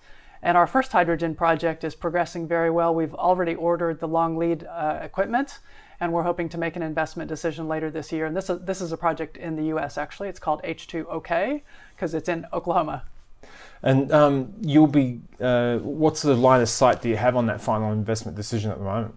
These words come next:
Speaker 2: What's it
Speaker 1: Yeah.
Speaker 2: looking like?
Speaker 1: Look, everything is progressing well. The team is, uh, finalizing some of the discussions around things like the power contract, uh, offtake agreement. So we're still working through some of those commercial details. The technical work is largely matured.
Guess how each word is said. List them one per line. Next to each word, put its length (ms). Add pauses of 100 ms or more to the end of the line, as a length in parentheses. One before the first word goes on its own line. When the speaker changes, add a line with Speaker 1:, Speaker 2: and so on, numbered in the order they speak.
(140)
Speaker 2:
What's 180
it 40
Speaker 1:
Yeah. 100
Speaker 2:
looking 200
like? 140 (120)
Speaker 1:
Look, 200
everything 340
is 100
progressing 460
well. 460
The 80
team 260
is, 300
uh, 320 (120)
finalizing 600
some 160
of 100
the 80
discussions 600
around 380 (760)
things 200
like 180
the 120
power 340
contract, 840
uh, 160
offtake 480
agreement. 480
So 180
we're 220
still 280
working 300
through 160
some 200
of 120
those 240
commercial 400
details. 500
The 100
technical 460
work 240
is 140
largely 360
matured. 560